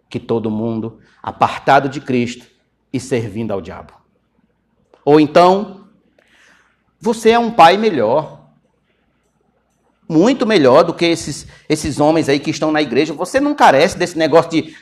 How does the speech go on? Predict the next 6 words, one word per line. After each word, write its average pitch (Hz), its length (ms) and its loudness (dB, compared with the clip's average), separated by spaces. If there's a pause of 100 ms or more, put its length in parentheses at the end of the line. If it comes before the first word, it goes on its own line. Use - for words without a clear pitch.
(100)
confessar 165 720 0
Jesus 143 760 -4
pra 139 180 2
viver 135 320 -4
na 135 160 -2
igreja. 127 580 -2